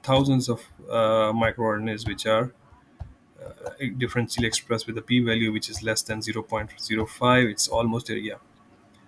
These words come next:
So if you see here, so there are two thousand six hundred, if you see this number, two thousand six hundred fourteen microRNAs which have a significant p-value.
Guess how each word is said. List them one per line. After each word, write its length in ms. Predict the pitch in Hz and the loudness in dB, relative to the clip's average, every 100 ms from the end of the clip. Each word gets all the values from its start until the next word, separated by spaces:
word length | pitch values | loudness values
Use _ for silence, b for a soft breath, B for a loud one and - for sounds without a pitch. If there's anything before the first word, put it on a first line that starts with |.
| b b - _ | b b -20 _
So 140 | - 117 | -6 -4
if 140 | - | -2
you 60 | 120 | 0
see 200 | - 120 | 0 0
here, 520 | - 123 107 120 131 - - _ - - _ _ _ _ _ - - - B B B B B - | 0 4 4 4 -2 -12 -20 _ -20 -20 _ _ _ _ _ -14 -14 -18 B B B B B -6
so 140 | 139 | 4
there 120 | 135 | 6
are 60 | 135 | 6
two 240 | 143 151 | 6 4
thousand 380 | 143 123 120 123 | 6 4 6 6
six 380 | - 143 135 - | 6 2 2 0
hundred, 400 | 117 113 110 113 - - _ _ | 0 2 0 -2 -10 -20 _ _
if 180 | 131 - | -6 -4
you 60 | 120 | 0
see 200 | - 113 | 0 0
this 420 | 120 113 - - | 0 2 2 2
number, 440 | 117 127 113 131 - _ _ B B B B - | 4 4 4 -2 -6 _ _ B B B B 4
two 180 | 143 139 | 4 6
thousand 320 | 123 117 120 | 4 6 4
six 260 | - 127 | 4 2
hundred 240 | 127 123 123 | 4 4 2
fourteen 440 | - 143 135 143 | 0 0 4 4
microRNAs 680 | 123 110 113 107 104 107 110 | 4 2 2 0 2 -2 -2
which 180 | 117 - | -4 -2
have 100 | 113 | 0
a 80 | 113 | 2
significant 800 | - - 147 147 131 120 113 101 | 4 4 6 4 2 -2 -4 -2
p-value. 560 | 107 101 98 117 185 | -4 -4 -2 2 2